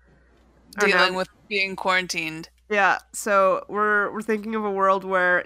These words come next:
Speaker 1: this happened way earlier when they were, like, in college, I'm guessing.
Speaker 2: Yeah, I would say college would be a good
Speaker 1: Yeah.
Speaker 2: one.
Speaker 1: So covid nineteen
Speaker 2: Maybe we can
Speaker 1: hits.
Speaker 2: think of what would happen if it was when they were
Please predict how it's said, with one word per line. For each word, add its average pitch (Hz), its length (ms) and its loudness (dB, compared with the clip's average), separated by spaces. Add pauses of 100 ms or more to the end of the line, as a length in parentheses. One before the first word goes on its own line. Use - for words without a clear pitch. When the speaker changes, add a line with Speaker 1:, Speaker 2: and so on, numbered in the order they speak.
Speaker 1:
this 196 220 -6
happened 190 380 2
way 185 220 -4
earlier 196 540 0
when 180 180 -2
they 175 160 -4
were, 175 220 -2
like, 170 400 -4 (280)
in 170 120 -10
college, 185 420 0
I'm 196 140 -2
guessing. 226 520 -4 (840)
Speaker 2:
Yeah, 381 160 4
I 359 120 8
would 403 120 2
say - 180 0
college 175 440 0
would 180 80 -14
be 175 120 -4
a 170 60 -4
good 165 220 -4
Speaker 1:
Yeah. 185 120 2
Speaker 2:
one. 160 220 -6 (240)
Speaker 1:
So 185 340 0
covid 220 380 0
nineteen 214 240 4
Speaker 2:
Maybe 381 80 2
we 403 100 6
can - 140 2
Speaker 1:
hits. 349 100 0
Speaker 2:
think 349 180 4
of 320 140 4
what 262 140 8
would 269 120 6
happen 226 380 6
if 220 160 0
it 214 120 4
was 208 280 2 (220)
when 214 240 0
they 208 100 0
were 190 120 2